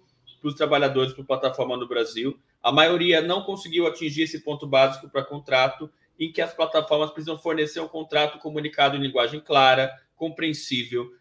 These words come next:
e acessível aos trabalhadores o tempo todo.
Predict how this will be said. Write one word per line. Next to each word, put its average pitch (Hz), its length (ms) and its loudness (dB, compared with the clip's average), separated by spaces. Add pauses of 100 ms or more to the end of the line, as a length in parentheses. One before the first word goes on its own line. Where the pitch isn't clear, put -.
e 139 120 0
acessível 160 580 -2
aos 160 100 -6
trabalhadores 135 680 0
o 139 100 -10
tempo 135 380 -10
todo. 101 280 -6